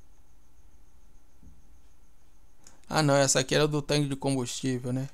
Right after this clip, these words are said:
Deixa eu ver. Não, é essa mesmo, você quer ver? Não, sem o tanque de combustível, filho.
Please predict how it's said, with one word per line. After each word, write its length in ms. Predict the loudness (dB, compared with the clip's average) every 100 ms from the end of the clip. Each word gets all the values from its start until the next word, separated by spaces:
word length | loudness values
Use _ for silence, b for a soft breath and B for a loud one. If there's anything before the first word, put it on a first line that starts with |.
| -12 -10
Deixa 240 | -6 0 0
eu 100 | 2
ver. 260 | 0 -2 -4 -14 -14 -14 -14 -14 -14 -14 -14 -14 -14 -14 -14 -14 -14 -8
Não, 240 | 0 4 6
é 120 | 6
essa 260 | 6 4 4
mesmo, 340 | 4 4 2
você 120 | 0 0
quer 80 |
ver? 300 | 4 4 4 -2 -14 -16 -14 -16 -16 -16 -16 -16 -16 -14 -14 -14 -14 -16 -16 -16 -14 -16 -14 -16 -16 -16 -16 -16 -16 -14 -16 -16 -16 -16 -16 -10
Não, 360 | -2 0 2 2
sem 280 | 4 2
o 20 | 2
tanque 260 | 0 0
de 80 | -2
combustível, 640 | -2 -2 -2 -2 -2 -2
filho. 240 | -4 -12